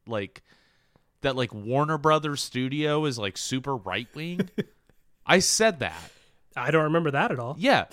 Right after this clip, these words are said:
Speaker 1: and I have no
Speaker 2: <laughs>
Speaker 1: fucking idea why, Mitch. I have no,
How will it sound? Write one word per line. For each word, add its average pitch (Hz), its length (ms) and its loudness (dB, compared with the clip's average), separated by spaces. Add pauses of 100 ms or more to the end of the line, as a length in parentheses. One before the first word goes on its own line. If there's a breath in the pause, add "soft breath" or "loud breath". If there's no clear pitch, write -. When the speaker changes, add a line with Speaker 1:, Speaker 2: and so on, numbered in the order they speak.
(200)
Speaker 1:
and 190 140 2
I 190 120 6
have 214 180 0
no 202 140 4
Speaker 2:
<laughs> - 180 -10
Speaker 1:
fucking 170 260 4
idea 113 320 -2
why, 87 240 -4 (100)
Mitch. - 280 -8 (180)
I 135 80 4
have 127 220 -2
no, 147 280 4